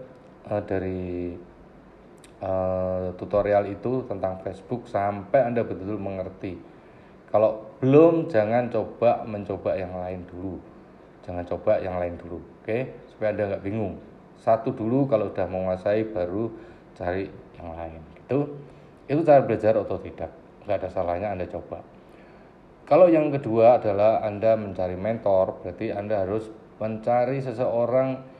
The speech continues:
yang Anda anggap bisa membimbing Anda mulai dari dasar, eh, ya minimal sampai ilmu dasarnya Anda udah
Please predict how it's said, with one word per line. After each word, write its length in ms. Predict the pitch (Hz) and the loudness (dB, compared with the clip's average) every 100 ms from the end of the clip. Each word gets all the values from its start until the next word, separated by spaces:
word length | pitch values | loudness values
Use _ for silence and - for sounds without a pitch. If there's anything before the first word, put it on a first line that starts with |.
| - - - | -20 -20 -6
yang 400 | 120 135 139 135 135 - | 0 2 2 -4 -6 -8
Anda 400 | 120 117 113 110 | -6 -2 -2 0
anggap 480 | 110 110 120 - - | -2 2 2 0 -10
bisa 320 | 98 - 127 | -4 2 4
membimbing 720 | 127 120 107 110 104 113 113 | 2 -2 -4 -4 -4 -4 -6
Anda 720 | 113 110 98 92 95 110 113 - - - - | -6 -6 -6 -4 -2 -2 -4 -12 -20 -20 -6
mulai 320 | 110 110 110 | 0 2 2
dari 320 | 107 98 95 95 | 0 -4 -4 -6
dasar, 720 | 90 85 - 104 104 107 107 - - - - - - | -8 -8 0 4 4 2 -4 -14 -20 -20 -20 -20 -8
eh, 380 | 95 92 92 92 95 | -4 -2 -2 -2 0
ya 100 | 135 | 0
minimal 540 | 139 131 131 151 151 | 2 0 2 4 2
sampai 400 | 143 135 127 127 | 2 -2 0 0
ilmu 320 | 131 127 127 - | 0 -2 -4 -4
dasarnya 640 | 98 - 110 104 117 95 | -6 0 0 0 -4 -4
Anda 180 | 110 107 | -4 -4
udah 180 | 95 | -8